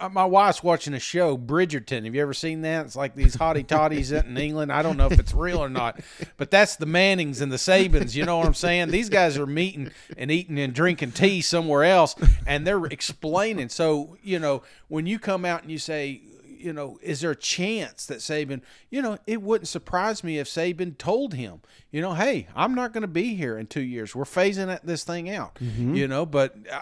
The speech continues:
Speaker 1: again, I don't know. I don't know if that conversation had, and I'm not saying that that's a factor, but,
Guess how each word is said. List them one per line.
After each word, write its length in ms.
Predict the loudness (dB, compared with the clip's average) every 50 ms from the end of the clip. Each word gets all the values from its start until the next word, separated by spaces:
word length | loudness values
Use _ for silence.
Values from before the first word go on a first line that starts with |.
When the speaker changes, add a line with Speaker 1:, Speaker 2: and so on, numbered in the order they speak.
| -10 -8
Speaker 1:
again, 600 | -6 -6 -6 -4 -4 -4 -2 -2 -2 -4 -6 -6 -4
I 120 | -2 -2
don't 280 | 0 -2 -2 -4 -4 -6
know. 300 | -6 -4 -4 -4 -6 -4
I 100 | -4 -4
don't 200 | -2 -2 -6 -4
know 120 | -4 -4 -4
if 60 | -4
that 140 | -4 -8 -8
conversation 600 | -8 -8 -8 -8 -10 -8 -8 -8 -8 -8 -10 -10
had, 140 | -8 -8 -8
and 80 | -8 -8
I'm 140 | -8 -6 -6
not 180 | -6 -8 -8
saying 220 | -8 -8 -6 -6 -6
that 140 | -8 -6 -4
that's 240 | -4 -4 -4 -4 -8
a 40 | -10
factor, 480 | -8 -8 -8 -8 -10 -12 -14 -14 -12
but, 300 | -8 -6 -6 -6 -8 -10